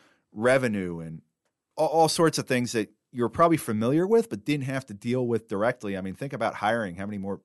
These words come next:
people you have to hire for, uh, some of the inside jobs. You know, we talk about hiring challenges out on the golf course. There are huge hiring challenges,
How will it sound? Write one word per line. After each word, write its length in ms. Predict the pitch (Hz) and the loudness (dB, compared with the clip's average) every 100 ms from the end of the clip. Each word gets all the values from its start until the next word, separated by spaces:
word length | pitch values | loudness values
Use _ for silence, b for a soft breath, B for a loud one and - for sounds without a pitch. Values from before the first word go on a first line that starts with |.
| _ | _
people 280 | - 123 120 | -10 -8 -6
you 140 | 98 98 | -4 -4
have 120 | - | -6
to 80 | 87 | -8
hire 320 | 98 101 95 | -2 -2 -2
for, 300 | - 92 85 b b b b | -4 -8 -8 b b b b
uh, 120 | - 95 | -8 -4
some 200 | - 117 | -2 -2
of 60 | |
the 120 | 107 | -2
inside 400 | 113 101 107 113 | -2 0 2 2
jobs. 360 | 101 92 87 90 | 0 -4 -4 -4
You 60 | 98 | -6
know, 180 | 92 87 | -8 -8
we 100 | 98 | -8
talk 280 | - 107 104 | -2 -2 0
about 260 | 101 98 | -2 -2
hiring 320 | 107 104 104 | 0 0 0
challenges 500 | 101 110 101 101 101 | -4 -4 -4 -6 -6
out 120 | 101 101 | -4 -4
on 100 | 101 | -4
the 60 | |
golf 280 | 98 98 107 | -4 -4 -4
course. 260 | - 78 - | -10 -14 -14
There 80 | |
are 40 | 78 | -10
huge 320 | 117 113 101 | -4 -4 -4
hiring 300 | 101 98 95 | -2 -2 -4
challenges, 680 | - 101 113 101 101 92 - | -4 -2 -2 -2 -2 -4 -8